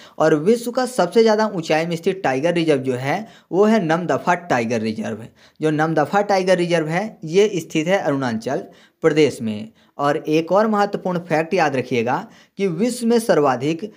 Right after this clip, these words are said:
बाघ घनत्व वाला टाइगर रिजर्व कौन सा है, तो वह है काजीरंगा टाइगर रिजर्व, ठीक है। तो ये महत्वपूर्ण फैक्ट आप बाघ अभयारण्य के बारे में याद रखिएगा। अब हम लोग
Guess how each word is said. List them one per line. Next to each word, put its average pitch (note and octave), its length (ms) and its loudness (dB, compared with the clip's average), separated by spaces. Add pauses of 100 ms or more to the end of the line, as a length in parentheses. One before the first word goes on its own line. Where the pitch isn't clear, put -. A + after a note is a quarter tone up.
(200)
बाघ D#3 320 4
घनत्व F3+ 520 -2
वाला F3+ 200 4
टाइगर D3+ 360 0
रिजर्व C#3+ 340 0
कौन D3 220 -2
सा B2+ 120 -8
है, C#3+ 160 -4
तो D#3+ 120 -4
वह E3+ 100 0
है F#3+ 100 0
काजीरंगा C#3 720 0 (180)
टाइगर A#2+ 480 0 (160)
रिजर्व, A2+ 540 -2 (220)
ठीक E3 200 0
है। F#3+ 160 2
तो - 520 -6
ये F#3+ 80 4
महत्वपूर्ण F3+ 720 -2
फैक्ट D3 380 0
आप D3 180 2
बाघ D#3+ 320 2
अभयारण्य D3+ 440 -2
के E3 120 0
बारे B2 240 0
में A#2 280 -4 (320)
याद C3+ 300 2
रखिएगा। G#2+ 580 -6 (520)
अब E3+ 140 2
हम G#3 140 2
लोग A#3+ 160 4